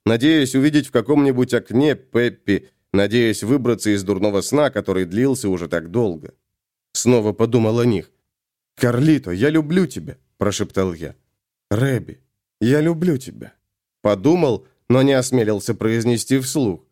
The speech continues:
Теперь был кто-то ещё, кто любил её. Я не помню, как долго я просидел там, свернувшись калачиком в ожидании тёплых лучей солнца, которого так и не было до конца дня.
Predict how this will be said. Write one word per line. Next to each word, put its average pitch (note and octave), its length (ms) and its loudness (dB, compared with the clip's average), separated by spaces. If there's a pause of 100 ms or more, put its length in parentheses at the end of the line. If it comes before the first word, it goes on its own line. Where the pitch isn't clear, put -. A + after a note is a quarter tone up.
(560)
Теперь A#2 300 0
был G#2+ 200 0
кто-то A#2 260 0
ещё, A#2 500 -2 (120)
кто - 160 0
любил F#2 360 -2
её. D#2 280 -10 (920)
Я F#3 160 4
не G#3 100 4
помню, G3+ 320 4
как D3 160 0
долго E3 260 2
я C3 100 2
просидел B2 520 0
там, G#2+ 220 0
свернувшись G#2 560 0
калачиком A2 680 0
в F2+ 40 0
ожидании A2+ 500 0
тёплых C3 420 -2
лучей G#2+ 340 0
солнца, D#3 460 -2
которого G#2+ 400 -2
так G2+ 180 -4
и G#2+ 60 0
не G#2+ 180 2
было G2+ 220 -2
до F#2+ 100 -2
конца F2 380 -6
дня. E2 300 -4